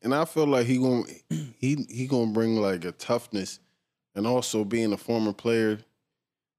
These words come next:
like, he gonna be able to relate, relate,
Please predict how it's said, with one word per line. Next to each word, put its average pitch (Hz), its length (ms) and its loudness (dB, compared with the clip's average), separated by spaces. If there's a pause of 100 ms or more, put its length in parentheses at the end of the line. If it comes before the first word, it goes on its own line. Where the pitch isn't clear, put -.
(120)
like, 82 160 -8
he 113 140 0
gonna 113 160 0
be 107 160 0
able 95 200 -2
to - 60 -14 (840)
relate, 104 520 0 (140)
relate, 110 380 0